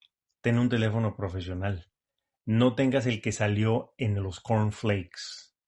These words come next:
Ten un teléfono que sea digno de un negocio millonario.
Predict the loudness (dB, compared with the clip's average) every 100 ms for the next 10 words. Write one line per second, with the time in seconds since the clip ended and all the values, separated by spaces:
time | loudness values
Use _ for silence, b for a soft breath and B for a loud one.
0 | _ _ _ _ B B B B 0 2
1 | 2 2 2 2 0 0 -2 -8 _ _
2 | _ _ _ _ _ _ 2 4 4 4
3 | 4 4 4 0 4 6 6 4 4 6
4 | 4 4 4 2 2 0 2 4 4 4
5 | 0 -8